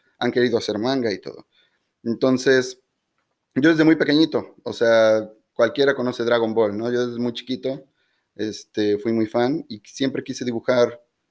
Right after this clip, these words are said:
cosas que vayan por ahí, ¿no? Que sean del estilo. Y en esta escuela, en esta escuela lo da-, lo daban. Entonces,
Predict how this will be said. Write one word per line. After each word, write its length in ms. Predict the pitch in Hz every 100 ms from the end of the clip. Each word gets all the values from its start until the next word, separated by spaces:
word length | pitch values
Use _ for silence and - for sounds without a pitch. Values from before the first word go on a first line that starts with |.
| _ _
cosas 460 | 120 123 113 - _ _
que 80 | 113
vayan 220 | 113 107
por 160 | 120
ahí, 180 | 139 220
¿no? 200 | 127 143
Que 100 | -
sean 160 | - 117
del 120 | 113
estilo. 520 | 104 - 117 101 - _ _ _ _ _
Y 80 | 117
en 60 |
esta 140 | 110 113
escuela, 240 | - 104 -
en 320 | - 107 107
esta 140 | 113
escuela 260 | 110 113 107
lo 200 | 107 120
da-, 140 | 135
lo 140 | 110 107
daban. 300 | 123 110 107
Entonces, 600 | 101 127 123 135 131